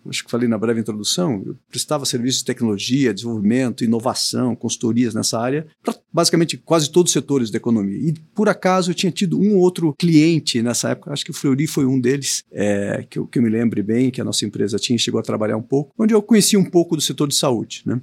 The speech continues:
Mas pra mim foi um, o que é esse setor, né? E como é que, e a minha preocupação é como é que eu agrego valor, né? Então,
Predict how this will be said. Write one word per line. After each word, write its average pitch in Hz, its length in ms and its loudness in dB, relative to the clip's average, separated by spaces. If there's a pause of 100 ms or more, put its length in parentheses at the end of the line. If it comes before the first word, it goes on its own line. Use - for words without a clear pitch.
(140)
Mas 180 120 2
pra 208 140 6
mim 214 120 6
foi 220 240 4
um, 202 120 4 (340)
o - 60 -20
que 220 240 6
é 208 80 8
esse 185 180 4
setor, 151 520 4
né? 135 180 4
E 113 220 2
como 135 200 4
é 151 60 6
que, 135 260 0 (280)
e 113 140 2
a 113 40 6
minha 131 260 6
preocupação 135 760 0
é 117 60 4
como 143 180 0
é 143 40 0
que - 100 0
eu 156 60 6
agrego 127 380 4
valor, 107 360 0 (220)
né? 110 260 -2
Então, 123 380 0